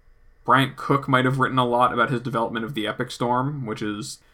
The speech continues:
one of very few people who you can credit with truly putting an entire deck on the map from scratch. He decided that this Storm deck could exist and figuring out how it works and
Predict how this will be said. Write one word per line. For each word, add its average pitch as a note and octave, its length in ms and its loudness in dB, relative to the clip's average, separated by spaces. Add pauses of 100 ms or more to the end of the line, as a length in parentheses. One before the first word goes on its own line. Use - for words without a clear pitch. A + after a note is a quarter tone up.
(120)
one D#3+ 180 8
of D3+ 140 4
very D3+ 260 6
few C#3+ 180 4
people C#3 340 0
who B2+ 60 -2
you A2+ 120 -2
can A2+ 160 -12
credit A2+ 280 -2
with A2+ 160 -8
truly A2 380 -4
putting G#2+ 540 -6
an A#2 80 -12
entire A2 400 -6
deck A2+ 260 -6
on G#2 120 -10
the G2 60 -14
map G#2 400 -6 (400)
from G#2+ 380 -6
scratch. G2+ 600 -6 (420)
He G#2 140 -10
decided G#2+ 560 -4
that G#2 160 -8 (200)
this C3+ 160 2
Storm B2+ 220 2
deck A#2+ 160 0
could A#2+ 140 0
exist A2 360 -2
and A2 140 -10
figuring A2 240 -4
out A2 80 -2
how A2+ 160 -2
it - 60 -10
works A2 320 -8
and G#2+ 180 -12